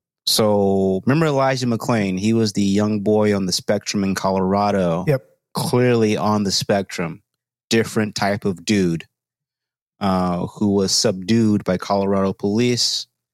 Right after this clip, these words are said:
Speaker 1: And then, um, what's the right word? Tranquilized is not the right word, but
Speaker 2: Euthana-,
Speaker 1: they,
Speaker 2: uh,
Speaker 1: they
Speaker 2: <laughs> yeah, they just
Speaker 1: they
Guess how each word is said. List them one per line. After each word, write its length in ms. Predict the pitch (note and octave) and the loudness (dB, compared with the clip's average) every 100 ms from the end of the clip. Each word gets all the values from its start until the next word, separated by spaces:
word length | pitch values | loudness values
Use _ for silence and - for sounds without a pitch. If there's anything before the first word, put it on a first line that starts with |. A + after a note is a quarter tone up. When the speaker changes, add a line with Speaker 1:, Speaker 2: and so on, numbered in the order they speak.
| _ _ _ _ - | _ _ _ _ -4
Speaker 1:
And 440 | G2 F#2 F#2 F2+ | 0 0 0 -2
then, 540 | G2 G#2 G2+ G2 F#2+ F2+ - | -2 0 0 -2 -6 -8 -4
um, 720 | F2+ F2 E2+ E2+ E2+ F2 F2+ _ _ _ - | -2 -2 -4 -6 -10 -16 -20 _ _ _ -12
what's 180 | - - | -6 -4
the 80 | F2 | -2
right 200 | F2+ D#2+ | -2 -2
word? 320 | F2 E2+ E2+ - _ _ _ _ _ _ _ _ _ - | -2 -4 -6 -12 _ _ _ _ _ _ _ _ _ -4
Tranquilized 680 | D3+ D#3 D3 G#2+ F#2 F2+ | -2 0 2 2 2 0
is 120 | E2+ E2+ | -2 -2
not 160 | F2 | -2
the 80 | F2 | 0
right 200 | F2 E2 | 0 0
word, 440 | F2+ F#2 F2 E2 - _ _ | 2 2 2 -2 -8 _ _
but 260 | - F3 D3+ | -2 0 2
Speaker 2:
Euthana-, 220 | E3+ E3 | 2 2
Speaker 1:
they, 120 | C#3 | 0
Speaker 2:
uh, 420 | G2 C3+ C3 A#2+ A#2+ F#2 - _ - - E3+ | 2 2 0 -2 -2 -2 -4 _ -20 -8 -4
Speaker 1:
they 80 | |
Speaker 2:
<laughs> 0 | |
yeah, 200 | C3+ C3+ | 0 0
they 140 | B2+ C3+ | 2 0
just 320 | C3+ - - _ _ _ _ _ _ | -2 -4 -10 _ _ _ _ _ _
Speaker 1:
they 100 | - | -2